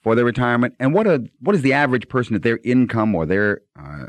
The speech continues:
marital status save? Of course, there's no hard and fast rules, but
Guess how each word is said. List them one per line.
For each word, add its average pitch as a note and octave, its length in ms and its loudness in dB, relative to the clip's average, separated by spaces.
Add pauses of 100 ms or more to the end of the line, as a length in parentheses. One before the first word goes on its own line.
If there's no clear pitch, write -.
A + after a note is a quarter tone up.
marital G#2+ 400 0
status F#2+ 420 -2
save? B2 320 -2
Of - 640 -20
course, E3+ 180 2
there's B2+ 120 2
no C#3 160 4
hard B2+ 280 0
and G#2+ 140 0
fast A2+ 320 0
rules, B2+ 280 2
but A2 200 -2